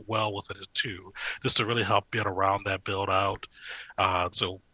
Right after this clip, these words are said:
one of my favorites to start with, and one of the cool reasons why I think Operative is always a fun multi-class too, just to help round out your build. Uh, but then you also get their quintessential feature, uh, which is sneak attack.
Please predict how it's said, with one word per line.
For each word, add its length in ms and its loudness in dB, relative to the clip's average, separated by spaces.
one 160 2
of 60 2
my 120 6
favorites 480 0
to 60 2
start 340 2
with, 200 -4
and 160 -10
one 120 -4
of 60 2
the 40 2
cool 220 0
reasons 320 0
why 100 4
I 40 2
think 180 -4
Operative 340 2
is 40 0
always 240 2
a 60 -2
fun 300 0
multi-class 760 0
too, 340 0
just 220 2
to 140 -2
help 260 0
round 360 6
out 140 4
your 100 0
build. 420 0
Uh, 260 6
but 140 0
then 100 2
you 60 6
also 260 8
get 160 2
their 80 0
quintessential 760 0
feature, 520 -2
uh, 140 4
which 180 0
is 80 6
sneak 380 0
attack. 500 -2